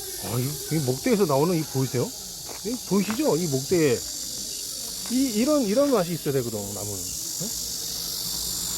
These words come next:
사방팔방 제가 몇 바퀴 도는데도 지루함이 없어요. 어, 지루함이 없고,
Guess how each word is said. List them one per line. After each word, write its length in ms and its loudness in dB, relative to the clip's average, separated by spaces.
사방팔방 400 4
제가 160 0
몇 180 2
바퀴 260 6
도는데도 540 4
지루함이 600 6
없어요. 320 2
어, 680 -6
지루함이 240 4
없고, 420 2